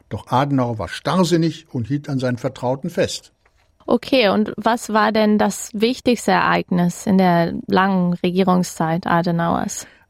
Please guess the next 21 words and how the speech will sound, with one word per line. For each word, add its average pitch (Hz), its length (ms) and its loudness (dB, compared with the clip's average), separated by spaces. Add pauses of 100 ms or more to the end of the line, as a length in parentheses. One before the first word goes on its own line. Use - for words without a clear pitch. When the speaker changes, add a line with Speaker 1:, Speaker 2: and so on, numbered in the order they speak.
Speaker 1:
Also 135 300 -6
ich - 260 -6
meine, 143 520 2 (200)
vielleicht 107 340 -8
auch, 107 120 -4
weil 101 140 -4
ich 107 40 -6
mich 104 140 -8
daran 98 220 -6
erinnere, 135 360 -2
das - 240 -4
war 135 160 0
der 127 160 -2
Bau 127 320 2
der 165 180 2
Mauer 135 440 2
in 120 160 0
Berlin 123 340 -2
im 147 240 -2
August 123 520 -2
neunzehnhunderteinundsechzig. 120 1300 0